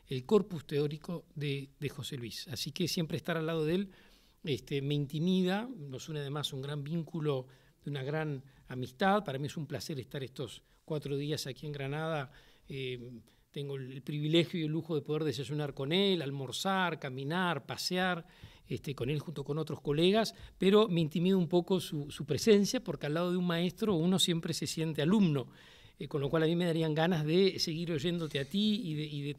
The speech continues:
y de tomar notas. Este, el, yo creo que sí, que hay, hay, hay algo de la encrucijada entre el mundo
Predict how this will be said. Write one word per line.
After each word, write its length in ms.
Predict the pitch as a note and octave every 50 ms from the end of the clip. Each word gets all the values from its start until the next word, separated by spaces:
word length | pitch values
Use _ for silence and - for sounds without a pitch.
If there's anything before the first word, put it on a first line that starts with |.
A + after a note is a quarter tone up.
| - -
y 120 | D#3 D3
de 100 | C#3+ D3
tomar 340 | - - D#3 E3 F3+ F3 D#3+
notas. 520 | F3 F3 D#3+ - - C#3 A2+ - - - - - - - - - - - - - - - - -
Este, 1040 | - D#3+ D3+ D3+ D3 - - - F3 D#3+ D3+ D3+ D3 D3 C#3+ C#3 C#3+ C#3 C#3 C#3 D3 - _ - - - - - - _ _ _ _ _ _ _
el, 1080 | - G#3 E3+ E3+ E3+ E3+ E3+ E3+ E3 E3 D#3+ D#3 D#3+ D#3 D3+ D#3 D#3 D#3 D#3+ D#3+ D#3 D#3 - - - - - - - - - _ - - - -
yo 120 | F3+ F3+
creo 160 | F3 F#3 G3+
que 120 | G3+ G3+ E3
sí, 380 | - - A3+ G#3+ G#3+ G#3 G3+ G3+
que 120 | - E3+
hay, 200 | D3 D#3 E3 E3+
hay, 200 | D3+ E3+ D#3+ E3+ -
hay 160 | E3+ E3 E3
algo 180 | F#3 G3 F#3+ G3
de 60 | F#3+
la 60 | F3
encrucijada 880 | F3 D#3+ D3 F3 E3 D#3 - - E3 - - A3 A3 G#3+ A3+ G#3+ G#3+
entre 240 | F#3+ E3 - D#3+ E3+
el 100 | D#3+ E3
mundo 760 | E3+ F3 F#3 G3 G3 G3+ G3 G3+ G3 F#3 E3+ D#3+ D3+ C#3+